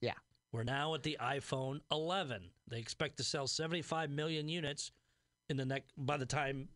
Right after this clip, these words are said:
Speaker 2: twenty nineteen is over, so a few more days. I mean, think about what the iPhone four did compared to the iPhone eleven,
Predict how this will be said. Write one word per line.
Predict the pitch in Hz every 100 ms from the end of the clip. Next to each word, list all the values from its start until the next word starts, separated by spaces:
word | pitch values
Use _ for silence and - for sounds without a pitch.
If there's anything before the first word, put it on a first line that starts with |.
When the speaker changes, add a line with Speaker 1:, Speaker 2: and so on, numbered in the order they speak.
| -
Speaker 2:
twenty | 139 151
nineteen | 139 139 139
is | 127
over, | 135 113
so | 107 120
a |
few | 127 139
more | 135
days. | 123 131 117 87 - - _ _ - - _ - - - -
I |
mean, | 151 151
think | - 240
about | 277 220 185
what | 165 185
the | 180 143
iPhone | 156 175 185 156
four | 123 165 160
did | 156 127 117 110 113 - _ -
compared | 139 123 151
to | 143
the | 139 120
iPhone | 135 139 - 139
eleven, | 127 110 131 113 101